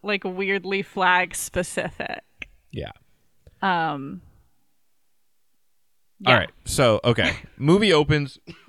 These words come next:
Speaker 1: Movie opens in real Brooklyn, real people. Chris Pratt, Charlie Day, real life.
Speaker 2: They,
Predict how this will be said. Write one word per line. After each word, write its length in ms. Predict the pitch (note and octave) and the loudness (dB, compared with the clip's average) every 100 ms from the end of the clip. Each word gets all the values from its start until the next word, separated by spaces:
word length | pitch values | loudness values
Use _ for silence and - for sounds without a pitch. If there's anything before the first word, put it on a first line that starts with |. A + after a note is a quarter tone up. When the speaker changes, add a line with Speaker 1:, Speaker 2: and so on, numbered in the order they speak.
| A#3+ - | -20 -8
Speaker 1:
Movie 240 | B3 D#4 | -4 2
opens 220 | D#4 C#4 | 2 4
in 120 | A#3+ G3+ | 2 2
real 260 | A3 C4 | 4 4
Brooklyn, 400 | B3+ B3 A#3+ A#3 | 6 2 4 0
real 200 | G#3+ A3+ | 4 2
people. 340 | - A3+ G#3 G3 | 2 0 0 0
Chris 240 | - A3 | 0 -2
Pratt, 280 | - G#3+ G#3 | 2 2 2
Charlie 320 | G3 G3+ F#3+ | 0 0 0
Day, 260 | F#3 F3 E3 | 0 0 0
real 220 | F3 E3+ | -2 -4
life. 380 | - G3+ B3 _ - - - | -4 -6 -6 _ -16 -16 -4
Speaker 2:
They, 580 | A2 A2+ G#2+ G#2+ G#2+ | 4 6 6 4 4